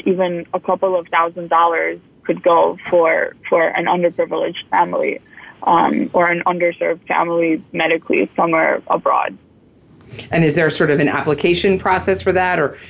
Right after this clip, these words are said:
Speaker 2: what's the website for that? How can folks learn more about how they can, um, you know, get involved?
Speaker 1: The website is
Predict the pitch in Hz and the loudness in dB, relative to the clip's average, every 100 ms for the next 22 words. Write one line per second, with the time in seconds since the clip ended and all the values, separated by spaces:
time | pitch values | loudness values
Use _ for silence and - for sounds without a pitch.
0 | - - 175 175 180 160 156 - 175 160 | -20 -4 -2 0 0 2 0 0 0 0
1 | 175 165 165 160 160 160 143 - - 151 | 0 2 0 -2 -4 -2 -4 -4 -4 0
2 | 143 139 139 131 131 127 135 135 131 - | 2 4 2 2 0 0 -2 0 -2 -2
3 | - 123 123 - 120 120 - 104 - - | -4 -2 0 -2 -2 0 -2 -4 -12 -18
4 | - 147 139 127 135 127 117 117 117 - | -4 2 2 4 2 2 2 0 -2 -10
5 | - - - - - - - - - - | -20 -20 -20 -20 -20 -20 -20 -20 -16 -8
6 | 214 233 240 262 - 262 247 226 | -2 0 2 0 2 2 4 0